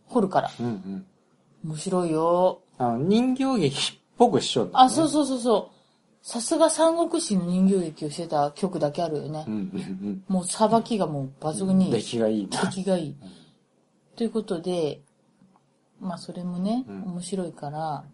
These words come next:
Speaker 1: 折があれば、
Speaker 2: ね。
Speaker 1: 見ていただきたい。
Speaker 2: 第一回目が、
Speaker 1: うん。
Speaker 2: 確か偽装キラキラ女子。
Speaker 1: そうそうそ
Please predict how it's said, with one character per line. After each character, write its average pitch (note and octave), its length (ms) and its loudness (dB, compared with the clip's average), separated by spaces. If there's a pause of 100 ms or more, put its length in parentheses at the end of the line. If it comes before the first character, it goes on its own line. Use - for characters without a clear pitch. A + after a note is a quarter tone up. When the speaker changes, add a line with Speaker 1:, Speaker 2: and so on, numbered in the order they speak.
(720)
Speaker 1:
折 F3 260 -8
が E3+ 120 -8
あ D#3 60 -10
れ D3 120 -6
ば、 C3+ 240 -8 (480)
Speaker 2:
ね。 A2 380 -6
Speaker 1:
見 F3 160 -8
て - 120 -8
い E3 80 -10
た E3+ 120 -6
だ E3 140 -8
き - 100 -20
た D3+ 180 -6
い。 - 100 -16 (120)
Speaker 2:
第 D3+ 240 2
一 - 120 -8
回 C3 180 2
目 C3+ 160 0
が、 G2+ 360 2
Speaker 1:
う D#2+ 60 -10
ん。 D3 160 -10
Speaker 2:
確 - 160 -16
か F#2 140 -20
偽 G#2 120 -8
装 A#2 600 0 (480)
キ - 140 -4
ラ A2+ 80 2
キ - 100 -4
ラ G#2+ 80 4
女 G2 140 -2
子。 - 180 -8
Speaker 1:
そ - 220 -4
う D3+ 40 -8
そ C#3+ 160 -8
う C#3 40 -8
そ B2 280 -12